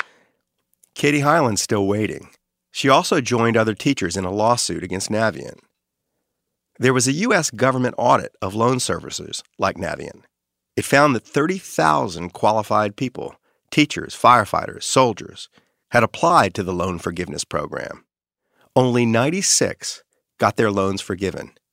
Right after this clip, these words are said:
Ninety-six. The student loan servicers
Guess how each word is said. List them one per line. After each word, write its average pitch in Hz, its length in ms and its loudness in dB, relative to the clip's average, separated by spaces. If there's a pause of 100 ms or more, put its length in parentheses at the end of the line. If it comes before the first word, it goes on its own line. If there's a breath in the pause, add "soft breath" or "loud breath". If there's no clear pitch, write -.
(480)
Ninety-six. 123 1080 -2 (1000)
The 101 120 -2
student 131 320 2
loan 123 220 4
servicers 90 680 -4